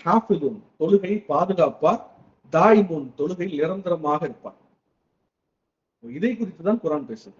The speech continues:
தொழுகையில் அவர் பயபக்தியோடு, உள்ளச்சத்தோடு, பேணிக்கையோடு அவர் தொழுகையில் தொழக்கூடியவராக ஒரு மூமின் இருப்பார். இந்த தொழுகை பத்தி தான் குர்ஆன் பேசுது. குர்ஆன் புற சூழல்களை பத்தி பேசல. நம்முடைய உள்ளம்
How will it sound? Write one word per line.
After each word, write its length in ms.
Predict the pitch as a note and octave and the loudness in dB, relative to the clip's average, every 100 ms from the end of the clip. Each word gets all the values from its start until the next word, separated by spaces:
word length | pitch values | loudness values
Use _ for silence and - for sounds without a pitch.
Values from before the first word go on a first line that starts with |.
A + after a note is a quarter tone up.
| _ _ _ _ _ - | _ _ _ _ _ -16
தொழுகையில் 440 | C3+ E3+ E3+ G#3 - _ - | -10 -8 -6 -6 -8 _ -14
அவர் 140 | A2+ | -12
பயபக்தியோடு, 800 | A2 C#3 D#3+ - - C3 C3 F3+ - _ _ _ _ _ _ - | -6 -4 -4 -6 -4 -2 -2 -4 -14 _ _ _ _ _ _ -4
உள்ளச்சத்தோடு, 800 | D#3+ G3 - D3+ - B2+ C3+ G#3+ - _ _ _ _ | 2 2 0 -8 -6 -8 -8 -12 -16 _ _ _ _
பேணிக்கையோடு 920 | D#3+ F3+ G#3 G3 - C#3 B2+ B2+ A3+ - _ _ - | 0 4 4 2 -4 -2 -2 -4 -14 -18 _ _ -6
அவர் 240 | C3 - | -2 -2
தொழுகையில் 540 | - D3 D#3 D3 A3 - | -2 -2 0 -2 -4 -4
தொழக்கூடியவராக 720 | D3 F#3 - D3+ C#3 C3 B2+ | -2 -2 -2 0 2 2 0
ஒரு 180 | D#3+ C3 C3 | -4 -6 -6
மூமின் 240 | C3 A#2+ | -6 -8
இருப்பார். 320 | A2 - G2 - C3 | -10 -12 -14 -14 -12
இந்த 280 | G3 G3 - | -8 -8 -10
தொழுகை 280 | E3 F3 D3+ | -12 -10 -8
பத்தி 240 | C#3 E3+ | -6 -6
தான் 80 | F3 | -6
குர்ஆன் 280 | C3+ A#2+ A2 | -8 -8 -12
பேசுது. 280 | G#2 - _ _ _ _ _ _ _ - | -16 -18 _ _ _ _ _ _ _ -14
குர்ஆன் 340 | D3+ G3 A3 | -8 -6 -2
புற 180 | G3+ B3+ G#3 | 2 2 4
சூழல்களை 340 | F3 D3+ C3 | 2 2 -2
பத்தி 180 | C3+ C#3+ | -6 -6
பேசல. 380 | A#2 - G#2+ A2+ | -6 -6 -10 -12
நம்முடைய 280 | B2 B2+ | -12 -6
உள்ளம் 360 | D3 A3 G#3+ | 2 6 6